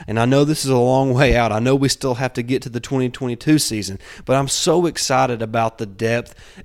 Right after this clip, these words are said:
and the future of this posi-, position there at Alabama. So I just wanted to get this video out, talk about all those guys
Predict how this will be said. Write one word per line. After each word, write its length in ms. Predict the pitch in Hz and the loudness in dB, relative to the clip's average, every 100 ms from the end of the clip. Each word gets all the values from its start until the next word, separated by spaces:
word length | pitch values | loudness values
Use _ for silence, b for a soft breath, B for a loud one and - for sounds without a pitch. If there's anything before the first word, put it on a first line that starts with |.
| - | -8
and 160 | 123 110 | -4 -4
the 60 | |
future 460 | - 123 120 - 117 | -6 -4 -4 -2 -2
of 100 | 104 | -2
this 160 | 110 | -4
posi-, 420 | - 107 - - - | -6 -8 -8 -8 -6
position 560 | 110 113 113 113 104 | -4 -2 -4 -4 -4
there 280 | 104 107 101 B B - | -2 0 -2 B B -6
at 140 | 104 | 0
Alabama. 580 | 104 101 95 95 92 92 | 2 2 0 -4 -6 -6
So 200 | - 117 | -2 2
I 100 | 160 | 2
just 160 | 202 190 | 2 2
wanted 160 | 190 | 2
to 60 | 139 | 2
get 140 | 151 | 0
this 140 | 151 123 | -2 -2
video 340 | 135 139 131 | -2 0 2
out, 240 | 131 - | 2 -2
talk 280 | - 143 - | 2 2 2
about 240 | 143 135 - | -2 -2 0
all 280 | 127 139 | 2 2
those 240 | 135 131 113 | 2 -2 0
guys 400 | 117 123 127 | 0 0 0